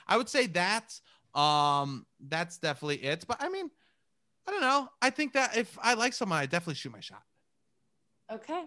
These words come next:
Speaker 2: fair enough. So, Sebastian, is there anything you wanna plug? Anything you wanna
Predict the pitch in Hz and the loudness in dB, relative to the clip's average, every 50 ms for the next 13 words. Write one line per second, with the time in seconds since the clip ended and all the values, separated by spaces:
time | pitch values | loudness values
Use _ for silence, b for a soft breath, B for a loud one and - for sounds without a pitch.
0 | - _ _ _ - 226 220 220 220 233 269 285 233 - B B B B B B | -10 _ _ _ -4 -2 -2 -2 -2 -2 -2 -2 -2 -4 B B B B B B
1 | - - - 359 349 330 - 370 349 330 330 381 370 359 311 302 277 269 285 - | 0 4 4 6 6 4 4 4 6 6 6 6 4 2 -2 0 0 0 2 2
2 | 277 285 294 - 311 285 285 285 285 277 269 269 262 262 262 - - 269 254 254 | 0 0 -2 -2 -2 -2 -2 0 2 4 4 6 4 2 0 2 6 8 8 10
3 | 254 262 262 254 233 277 262 - - 262 254 247 254 247 233 - - - 262 254 | 10 8 8 6 4 0 0 4 4 4 4 4 2 2 0 -2 -2 0 0 2
4 | 247 240 240 240 240 240 240 240 240 240 233 233 233 226 220 | 2 2 2 4 4 4 4 4 6 6 8 8 8 6 4